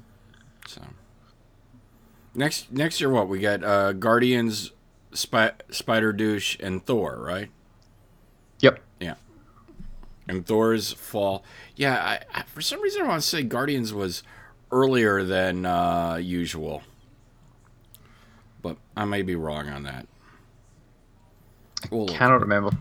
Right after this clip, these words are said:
Speaker 2: You can, you, you can fact check that for us.
Speaker 1: I will.
Speaker 2: <laughs> Um, okay, so other news. We didn't have too much news this week. Um, I'm sure there was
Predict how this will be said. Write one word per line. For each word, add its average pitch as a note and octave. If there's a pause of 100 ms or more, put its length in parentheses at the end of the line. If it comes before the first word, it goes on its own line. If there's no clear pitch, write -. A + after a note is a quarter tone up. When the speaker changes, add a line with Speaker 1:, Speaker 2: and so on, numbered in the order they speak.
(140)
Speaker 2:
You -
can, -
you, C#3+ (100)
you D3+
can C#3+
fact -
check A2
that G2
for G2+
us. G2 (180)
Speaker 1:
I F#2
will. C#2 (160)
Speaker 2:
<laughs> - (920)
Um, C3+
okay, C#3
so C3 (100)
other C#3+
news. A#2+
We D3
didn't G#3
have C#4
too D3+
much D3+
news D3
this C#3+
week. D3
Um, A2+
I'm A2 (200)
sure C#3+
there C#3
was G#2